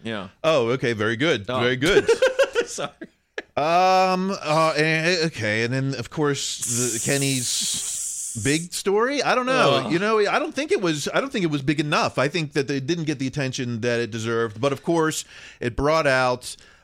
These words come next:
Speaker 2: a ton of bad jokes.
Speaker 1: Ugh.
Speaker 2: Let's get to the worst of the Kenny car thief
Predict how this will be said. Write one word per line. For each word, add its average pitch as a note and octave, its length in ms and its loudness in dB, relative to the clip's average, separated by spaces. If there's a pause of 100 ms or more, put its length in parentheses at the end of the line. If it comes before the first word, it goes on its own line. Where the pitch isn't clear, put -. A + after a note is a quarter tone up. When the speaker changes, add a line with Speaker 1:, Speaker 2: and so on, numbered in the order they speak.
(120)
Speaker 2:
a G#2+ 80 -2
ton C#3 760 0 (160)
of G2+ 560 -6 (400)
bad A#2 440 -2
jokes. G2+ 760 -4
Speaker 1:
Ugh. D#3+ 520 -12
Speaker 2:
Let's C3+ 200 0
get C3+ 280 -4
to A2+ 560 -2
the A2+ 160 -4
worst A2 460 0
of G2+ 160 -4
the G#2+ 80 -4
Kenny A2+ 560 -2 (220)
car B2+ 240 0
thief E2+ 640 -12